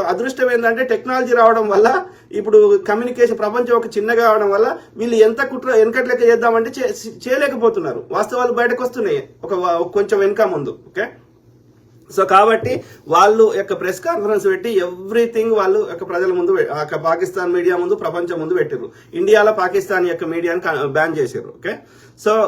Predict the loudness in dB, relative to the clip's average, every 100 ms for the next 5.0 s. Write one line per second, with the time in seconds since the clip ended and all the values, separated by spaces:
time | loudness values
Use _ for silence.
0 | -2 2 2 2 -4 -14 -10 -8 -6 -4
1 | 0 0 0 -4 -4 -2 -2 0 0 0
2 | 0 0 0 -2 -4 -2 -2 -2 -4 -4
3 | -4 -4 -8 -4 -2 0 2 4 2 0
4 | -4 -10 _ -6 -4 -2 2 2 2